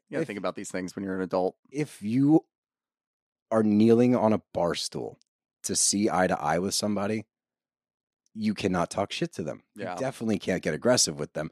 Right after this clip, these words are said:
Speaker 1: It's like a kid's first time at a bar, like, his dad finally lets him
Speaker 2: Right,
Speaker 1: sit at the bar
Speaker 2: you
Speaker 1: and
Speaker 2: know,
Speaker 1: he's
Speaker 2: or
Speaker 1: like,
Speaker 2: like
Speaker 1: "I'm gonna kneel on this bar
Speaker 2: a
Speaker 1: stool, so I'm tall
Speaker 2: twenty-one-year-old
Speaker 1: like
Speaker 2: that's
Speaker 1: you."
Speaker 2: never drank before going to a
Speaker 1: Oh,
Speaker 2: bar.
Speaker 1: dude, don't get me started on those fucking people that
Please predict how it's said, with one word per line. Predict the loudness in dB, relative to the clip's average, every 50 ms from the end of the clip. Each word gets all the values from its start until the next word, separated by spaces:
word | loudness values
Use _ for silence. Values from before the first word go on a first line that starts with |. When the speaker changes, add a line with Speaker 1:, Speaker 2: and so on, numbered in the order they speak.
| -12 -18
Speaker 1:
It's | -8 -6
like | -2 -2
a | -2
kid's | -2 -2 -2 -2 0 0 0
first | 0 0 0 0 0
time | -2 0 0 2 2 2 0
at | -2
a |
bar, | 0 0 0 2 2
like, | 0 -2 -4
his | -6 -6
dad | -4 -2 -2 -2 -4
finally | -4 -6 -4 -4 -6
lets | -8 0 2
him | 2
Speaker 2:
Right, | 2 2 0
Speaker 1:
sit | -4 -6
at | -8
the | -8
bar | -6 -4 -4 -2
Speaker 2:
you |
Speaker 1:
and | -2 0
Speaker 2:
know, | 2
Speaker 1:
he's | 4 4
Speaker 2:
or |
Speaker 1:
like, | 6 6 4
Speaker 2:
like | 4
Speaker 1:
"I'm | 2 0
gonna | 0 2
kneel | 2 4 4 4 4 6
on | 6 6 6 6
this | 4 2 2
bar | 0 2 2
Speaker 2:
a | 2 2
Speaker 1:
stool, | 0 -2 -4 -4
so | 0 2
I'm | 2 2 2
tall |
Speaker 2:
twenty-one-year-old | 4 4 4 4 6 6 6 6 4 4
Speaker 1:
like | 2 2
Speaker 2:
that's | 2 2
Speaker 1:
you." | 2 2 -2 -2
Speaker 2:
never | 0 2 4 4 4 4 4 2 0
drank | 0 0 0 0 0 -2 -2
before | -4 -6 -4 -4 -4 -2 -2 -2
going | 0 0 0 0 0
to | -2
a | -6
Speaker 1:
Oh, | -4
Speaker 2:
bar. | -2 -2 -2 0 -2 -2 -6
Speaker 1:
dude, | -6 -6 -4
don't | -6 -4 -4
get | -6
me | -6
started | -4 -2 0 0 0 0
on | -2
those | -4 -6 -6
fucking | -6 -8 -8 -8 -8 -8
people | -8 -8 -8 -4 -4
that | -4 -4